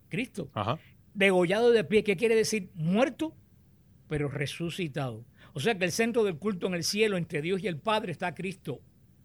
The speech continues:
Speaker 1: muerto y resucitado, herido, pero sanado y, y vivo. Él es el que está delante de Dios y nosotros, es, es el mediador, pero también es participante de,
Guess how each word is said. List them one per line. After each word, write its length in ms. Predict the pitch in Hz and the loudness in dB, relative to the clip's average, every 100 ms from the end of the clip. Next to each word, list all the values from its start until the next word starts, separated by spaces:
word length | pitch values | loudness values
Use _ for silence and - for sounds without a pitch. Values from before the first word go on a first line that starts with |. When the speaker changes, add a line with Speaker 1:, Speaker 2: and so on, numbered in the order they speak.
| _ _ | _ _
Speaker 1:
muerto 480 | 127 175 269 - 311 _ _ _ _ - - _ _ | -2 0 0 -4 -16 _ _ _ _ -20 -20 _ _
y 80 | - | -6
resucitado, 760 | 147 143 147 165 139 147 143 - | -4 -4 -6 -8 -6 -4 -4 -2
herido, 560 | 175 175 214 254 269 277 - _ _ - | 0 2 4 2 -2 -6 -18 _ _ -2
pero 240 | 156 156 | 2 2
sanado 680 | 147 156 143 175 196 202 202 - - | 0 -2 0 0 0 -2 -6 -14 -10
y, 380 | 165 143 120 127 _ _ _ _ - | -8 -6 -10 -14 _ _ _ _ -8
y 160 | 165 | -6
vivo. 400 | 147 180 139 113 - - - | -2 -4 -4 -8 -14 -16 -2
Él 140 | 185 | 2
es 60 | 226 | 2
el 80 | |
que 60 | 233 | 2
está 200 | - 214 | 0 2
delante 580 | 202 180 208 202 208 - | 2 0 -2 -2 -4 -6
de 160 | 170 165 | -6 -6
Dios 240 | 165 185 | -4 -4
y 60 | 185 | -4
nosotros, 480 | 165 151 202 156 160 | -4 -4 -6 -6 -8
es, 340 | 175 165 - - - - | -6 -6 -8 -18 -20 -12
es 120 | - 170 | -4 -2
el 80 | |
mediador, 520 | 208 180 165 147 202 180 | 0 0 0 0 0 0
pero 160 | 170 | 0
también 300 | 147 147 170 | -2 -2 -2
es 80 | 208 | -4
participante 880 | - 180 156 - 143 175 175 175 175 | -4 -4 -4 -8 -8 -4 -4 -2 -2
de, 240 | 151 120 | -2 -4